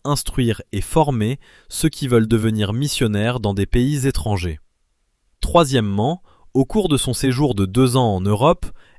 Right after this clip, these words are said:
Ellen White comprit que l'Amérique devait soutenir la mission en Europe de façon à la faire progresser. Par la suite, elle donna toujours la priorité aux besoins des missions étrangères. Au cours de ses voyages, elle critiqua parfois les croyants d'Europe,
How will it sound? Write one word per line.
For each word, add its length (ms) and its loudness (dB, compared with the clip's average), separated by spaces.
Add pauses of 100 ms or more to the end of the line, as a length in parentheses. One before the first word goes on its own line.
(120)
Ellen 260 2
White 280 0
comprit 380 -2
que 100 2
l'Amérique 640 0
devait 260 0
soutenir 520 -2
la 120 0
mission 420 -2
en 120 0
Europe 440 2 (360)
de 140 0
façon 380 0
à 40 0
la 120 0
faire 220 -2
progresser. 680 -2 (760)
Par 160 0
la 100 -2
suite, 440 -4 (380)
elle 160 2
donna 280 2
toujours 420 -2
la 120 2
priorité 600 2
aux 120 6
besoins 440 0
des 140 0
missions 320 -2
étrangères. 840 -4 (720)
Au 100 0
cours 220 -2
de 80 0
ses 140 -2
voyages, 540 0 (400)
elle 160 0
critiqua 460 -2
parfois 360 0
les 120 0
croyants 380 0
d'Europe, 460 2